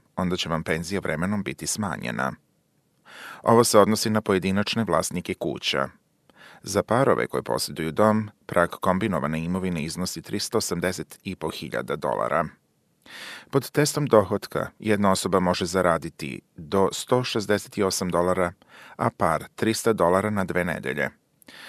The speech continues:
I još uvek da dobijaju penziju za ispunjene godine za penziju. Kada zarada premaši granicu testa,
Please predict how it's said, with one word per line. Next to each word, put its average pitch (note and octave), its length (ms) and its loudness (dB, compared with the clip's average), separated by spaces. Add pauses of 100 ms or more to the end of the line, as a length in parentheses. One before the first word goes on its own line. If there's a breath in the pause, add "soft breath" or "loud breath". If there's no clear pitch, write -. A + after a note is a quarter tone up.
(140 loud breath)
I G2+ 140 -4
još F#2+ 300 2
uvek A2+ 280 0
da D#2+ 100 -4
dobijaju E2+ 480 -2
penziju F2 440 -4
za F2 100 -6
ispunjene F#2 460 -6
godine C#2+ 420 -8
za - 120 -10
penziju. A1+ 640 -10 (1000 loud breath)
Kada G2 240 0
zarada F#2+ 420 4
premaši G2 460 0
granicu E2 460 -4
testa, - 560 -2